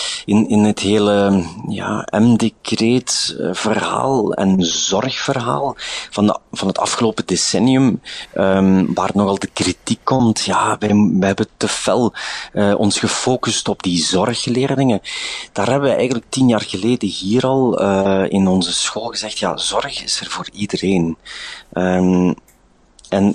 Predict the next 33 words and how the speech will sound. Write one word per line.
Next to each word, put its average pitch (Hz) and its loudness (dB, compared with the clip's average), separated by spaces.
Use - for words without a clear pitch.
dat 101 -2
is - -4
een 107 2
heel 120 2
belangrijk, 101 2
eh, 90 0
uitgangspunt. 92 0
Dat 90 -4
betekent 110 0
dat - -4
dus 90 -4
inderdaad 87 0
die 87 -6
leerling 101 2
die 87 -6
bijvoorbeeld 110 -2
hoogbegaafd - -2
is, - -2
maar - 0
ik - -8
spreek - -4
liever, 98 -2
ehm, 90 2
ja, 85 -2
die, 85 -14
die 87 -14
leeroverschot 98 -2
heeft 117 -2
of, 87 -4
of - -6
leeruitdaging 98 0
nodig 110 -2
heeft, - -6